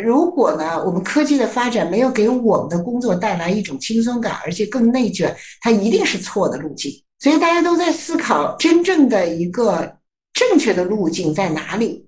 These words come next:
内卷实际上本身它是一种低效的，就是高努力，然后低效果的这样一个状态。我们一般来讲，我们就说，哎，高努力应该是高成效的，但是反而我们更多的努力会造成这个低成效，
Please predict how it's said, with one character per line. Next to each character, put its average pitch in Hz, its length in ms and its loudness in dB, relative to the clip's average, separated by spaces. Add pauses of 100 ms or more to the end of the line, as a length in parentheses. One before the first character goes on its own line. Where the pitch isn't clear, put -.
(120)
内 349 340 4
卷 170 320 2
实 175 220 -2
际 175 60 -4
上 294 220 4
本 - 160 2
身 226 160 2
它 240 140 0
是 233 140 0
一 196 100 2
种 127 220 -2
低 240 180 2
效 233 400 0
的， - 100 -10 (400)
就 254 140 2
是 247 160 2
高 311 380 2
努 208 320 4
力， 175 340 -6 (420)
然 180 160 0
后 190 160 0
低 220 220 0
效 208 300 -2
果 - 240 -10
的 - 140 -14
这 196 160 0
样 156 180 -2
一 139 40 -8
个 135 60 -8
状 - 240 -6
态。 - 180 -14 (120)
我 214 80 2
们 262 100 8
一 302 60 8
般 311 140 2
来 294 140 2
讲， 208 280 2
我 180 40 4
们 170 100 2
就 233 120 2
说， 262 180 2
哎， 262 200 0
高 320 240 0
努 247 180 6
力 185 100 0
应 220 100 2
该 254 140 2
是 247 120 0
高 285 200 2
成 147 220 -2
效 147 300 -2
的， - 280 -12
但 302 140 2
是 294 160 2
反 - 280 0
而 208 180 2
我 214 100 2
们 175 140 4
更 311 200 4
多 233 140 4
的 208 120 0
努 139 140 -2
力 147 100 -6
会 165 320 -4
造 240 160 2
成 175 180 -2
这 180 120 -2
个 147 120 -4
低 202 240 -4
成 147 220 -4
效， 175 240 -4